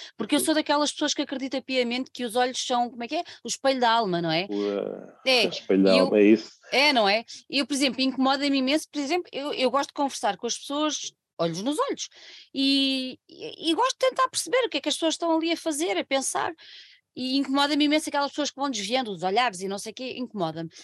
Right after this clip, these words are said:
Speaker 1: E, e quando vejo estas ilustrações, ou quadros, o que seja, ou foto-, ou fotografias também, ah, eu, por exemplo, vejo muito isso com o Luís, quando ele tira fotografias de concertos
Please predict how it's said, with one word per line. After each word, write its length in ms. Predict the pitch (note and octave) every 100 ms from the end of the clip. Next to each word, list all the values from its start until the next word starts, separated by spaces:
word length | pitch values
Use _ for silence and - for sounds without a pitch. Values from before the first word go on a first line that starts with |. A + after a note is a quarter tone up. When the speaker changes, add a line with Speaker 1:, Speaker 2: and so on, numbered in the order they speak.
| - _
Speaker 1:
E, 300 | - A#3 A3+
e 60 | B3+
quando 260 | E4 D#4+
vejo 400 | C4+ C#4 A#3+ A#3+
estas 340 | A#3+ A#3 - A3
ilustrações, 720 | A#3 A3 A3+ A3 - D4+ G#3
ou 100 | D#3
quadros, 460 | - F#3+ A3+ F#3
o 80 | E3+
que 80 | E3+
seja, 280 | G3+ A3 A3+
ou 40 |
foto-, 180 | F#3 -
ou 80 | F3+
fotografias 640 | - - D#3+ D#3+ A#3 D4 -
também, 360 | F3 F3 B3 - - - - -
ah, 180 | F#3 -
eu, 240 | G3+ G#3
por 120 | E3 A3
exemplo, 260 | A3+ A#3 G#3
vejo 200 | A3+ A3
muito 260 | A#3 A3
isso 160 | A3+ -
com 100 | -
o 100 | G3+
Luís, 200 | G3 C4
quando 200 | - G#3+
ele 120 | G#3 G3 -
tira 180 | G#3 G3
fotografias 520 | - F#3 G3+ G3+ G3
de 80 | -
concertos 480 | G3 - G3+ E3+